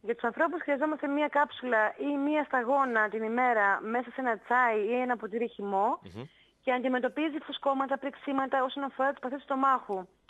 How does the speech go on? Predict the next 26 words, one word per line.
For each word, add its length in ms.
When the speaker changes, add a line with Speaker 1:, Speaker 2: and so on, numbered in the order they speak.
Speaker 1:
Είναι 360
αντιϊκό, 540
όπως 200
σας 160
είπα, 400
είναι 100
ένας 200
πολύ 180
καλός 280
επίσης 340
λιποδιαλυτής, 1080
είναι 180
καθαριτικό 520
του 100
ύπος 260
και 100
του 80
αίματος, 540
για 160
χολυστερίνη 640
πολύ 220
καλό, 640
μειώνει 340
το 140
ζάχαρο, 720
ε, 500